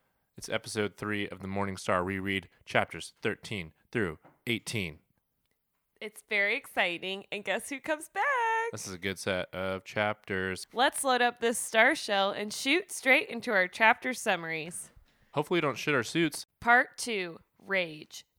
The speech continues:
Speaker 2: Chapter thirteen, Howlers. That's us.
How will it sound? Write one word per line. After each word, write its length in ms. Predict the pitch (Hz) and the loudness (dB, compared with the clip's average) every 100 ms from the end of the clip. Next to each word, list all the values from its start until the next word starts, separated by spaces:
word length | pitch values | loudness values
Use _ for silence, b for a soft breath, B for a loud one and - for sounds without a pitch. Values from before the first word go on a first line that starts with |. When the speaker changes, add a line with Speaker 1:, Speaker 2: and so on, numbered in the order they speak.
| - | -4
Speaker 2:
Chapter 640 | 214 185 - 220 214 226 _ | 4 4 4 -2 -2 -4 _
thirteen, 720 | 190 196 - 233 190 190 208 - _ - | -2 -2 -4 -6 -4 -6 -8 -14 _ -14
Howlers. 960 | - 262 311 240 175 160 156 175 - - _ | -2 0 2 2 2 2 0 -2 -6 -14 _
That's 280 | - 196 - - | 2 2 2 -4
us. 520 | 151 - 247 - - | -4 -4 -8 -14 -14